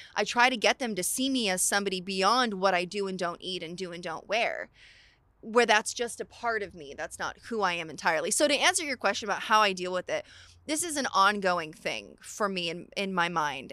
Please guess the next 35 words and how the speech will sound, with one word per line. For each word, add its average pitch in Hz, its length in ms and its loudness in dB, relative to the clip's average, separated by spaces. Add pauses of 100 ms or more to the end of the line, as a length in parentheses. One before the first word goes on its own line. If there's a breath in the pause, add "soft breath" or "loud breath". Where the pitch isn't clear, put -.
and 196 200 0
something 226 340 0
that 220 120 2
I 185 360 2 (720 loud breath)
change 269 360 4
with 240 140 4
every 190 320 2
day, 220 480 0
where 220 260 4
I 214 120 6
look 247 240 0
back 196 320 8
and 196 80 -2
I 190 80 -2
say, 185 420 2 (880)
when 226 300 4
we 240 100 6
look 240 220 6
back 220 220 10
on 202 260 2
social 202 400 2
justice 180 420 -6
movements 151 380 -12
and 202 100 -12
human 220 240 -8
rights 180 280 -8
movements, 156 600 -12 (220 soft breath)
we 240 240 -4
all 262 240 10
think 220 380 0
that 190 180 4
if 196 240 -2
we 226 120 -4
were 220 300 -2
in 190 560 -6